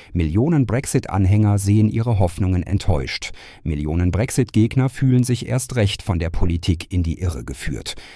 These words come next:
Selbst eine Regierungsmannschaft, die nach einem Erdrutschsieg das Ruder übernommen hat, vermag das Land nicht zu beruhigen. Der E-U-Austritt hat das politische System nicht befreit, sondern hat ihm eine selbstzerstörerische Spannung implementiert,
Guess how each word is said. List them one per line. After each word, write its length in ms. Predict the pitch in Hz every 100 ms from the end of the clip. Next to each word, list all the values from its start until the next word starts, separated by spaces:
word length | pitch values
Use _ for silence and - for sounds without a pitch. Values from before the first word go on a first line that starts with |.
| - -
Selbst 400 | - 98 135 -
eine 200 | - 147
Regierungsmannschaft, 1000 | 143 135 147 110 90 101 90 - 120 - -
die 100 | 90
nach 180 | 104
einem 280 | - 101 98
Erdrutschsieg 1160 | - 123 143 - 90 85 - 85 82 82 - -
das 260 | 110 -
Ruder 280 | 110 120 87
übernommen 540 | 78 78 90 104 113 107
hat, 200 | 117 - - - -
vermag 300 | 135 139 151
das 180 | 139 -
Land 300 | 90 87 87
nicht 240 | 80 -
zu 100 | -
beruhigen. 520 | 76 71 62 60 60 - - - - -
Der 260 | 104 85
E-U-Austritt 880 | 92 95 143 - 98 - 151 - -
hat 340 | - 87 - -
das 160 | 87
politische 480 | - 87 120 135 110
System 420 | 87 85 - 85
nicht 360 | 82 131 - - -
befreit, 640 | 76 - - 139 82 - - - - -
sondern 460 | 92 98 143 165 113
hat 140 | 123
ihm 180 | 127 127
eine 220 | 90 85
selbstzerstörerische 1120 | 82 123 - - 147 107 107 101 92 95 107
Spannung 480 | 98 - 117 98 71
implementiert, 800 | 82 82 73 69 67 110 110